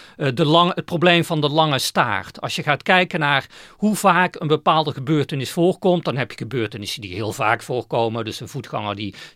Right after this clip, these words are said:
over een zebrapad oversteekt, steekt. Maar je hebt ook situaties die ontzettend weinig voorkomen. En daar, helaas zijn er daar heel erg veel van. Dus in die statistiek van gebeurtenissen heb je ontzettend veel gebeurtenissen die heel weinig voorkomen.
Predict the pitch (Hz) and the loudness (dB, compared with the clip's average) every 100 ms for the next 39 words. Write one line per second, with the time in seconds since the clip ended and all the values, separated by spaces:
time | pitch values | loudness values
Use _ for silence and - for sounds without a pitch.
0 | - - 143 127 135 120 127 117 98 117 | -12 -6 -4 -4 -6 -2 0 0 -4 -6
1 | 104 131 127 123 - 120 123 - - - | -4 -2 -2 -4 -4 -2 -4 -8 -20 -12
2 | - 143 123 - 139 139 170 - 220 - | -2 0 0 -2 -2 2 2 2 0 -2
3 | 160 147 139 127 143 - 139 - - - | -6 0 0 0 -6 -8 -10 -10 -20 -20
4 | - - 185 - 220 170 131 175 240 156 | -10 -4 -2 0 -2 -2 0 0 0 -2
5 | - 143 123 - - 110 113 - 151 180 | -4 -6 -6 -6 -6 -6 -4 -2 2 2
6 | - 139 165 180 233 196 - 247 233 180 | 0 -2 0 4 4 4 2 2 2 2
7 | 170 139 151 226 202 156 - - 185 123 | 2 2 2 2 2 0 -2 -2 0 -2
8 | - 104 110 - - - - 170 165 - | -4 -10 -10 -16 -16 -8 -6 -4 -4 -2
9 | 180 156 - 247 - 185 147 147 202 - | -2 -2 -6 -8 -6 -6 -4 0 0 0
10 | 196 202 180 160 190 180 160 247 233 220 | -4 -4 -6 -6 -8 -8 -6 -4 -2 -4
11 | - 202 185 165 - - - 151 175 208 | 0 2 2 0 -8 -20 -8 4 6 6
12 | 196 190 - 170 175 220 247 220 196 - | 4 0 -2 0 4 6 6 4 4 2
13 | 214 247 - 247 269 269 | 0 -2 -2 -2 -2 -6